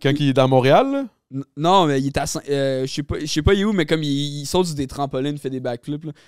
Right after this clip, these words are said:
Speaker 2: Mais en fait, pour ceux qui savent pas c'est qui, euh, Sébastien Toutan, c'est un, c'est un esti de gars,
Speaker 1: C'est
Speaker 2: un
Speaker 1: un
Speaker 2: gros gars de
Speaker 1: Olympien.
Speaker 2: snow. Puis lui, il fait du snow où est-ce que je fais du snow.
Speaker 1: Ouais ?
Speaker 2: Ouais, on va en s-, tu fais ça en snow à Saint-Côme ?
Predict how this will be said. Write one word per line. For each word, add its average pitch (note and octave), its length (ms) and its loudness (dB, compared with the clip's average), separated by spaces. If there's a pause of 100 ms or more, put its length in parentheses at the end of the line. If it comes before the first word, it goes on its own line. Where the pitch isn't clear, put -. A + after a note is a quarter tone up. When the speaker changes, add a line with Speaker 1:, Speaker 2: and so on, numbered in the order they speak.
(260)
Speaker 2:
Mais - 60 -4
en D#3+ 40 -2
fait, G3 120 2
pour E3+ 120 -4
ceux A3 120 0
qui G3+ 60 -4
savent E3+ 200 2
pas F#3 140 2
c'est E3+ 160 -2
qui, F#3 280 2
euh, C3 680 4
Sébastien C#3 440 -4
Toutan, D#3+ 240 -4
c'est C#3+ 140 -6
un, A#2+ 280 -4
c'est - 120 -14
un A#2 280 -6
esti - 300 -14
de C3+ 60 -16
gars, C#3 100 0
Speaker 1:
C'est A2+ 300 2
Speaker 2:
un C3+ 80 0
Speaker 1:
un - 60 2
Speaker 2:
gros - 80 6
gars - 180 4
de - 60 4
Speaker 1:
Olympien. C3+ 180 6
Speaker 2:
snow. G3 180 2 (300)
Puis D3+ 80 -2
lui, G3 60 0
il G#3+ 40 -2
fait E3+ 120 2
du D#3 80 -4
snow F3+ 280 0
où D#3+ 60 6
est-ce D3 120 -2
que D3 100 -4
je C#3 60 -8
fais D#3 120 -4
du C#3+ 80 -12
snow. E3+ 220 -8 (440)
Speaker 1:
Ouais ? C#3 160 0
Speaker 2:
Ouais, D4 40 0 (180)
on C#3+ 180 -8
va B2+ 100 -4
en D3+ 40 -2
s-, D#3 100 -12 (100)
tu - 80 -20
fais C3+ 120 -6
ça G3 140 -6
en A3 40 -6
snow A#3 180 -6
à F#3+ 80 -2
Saint-Côme ? G#3 320 -8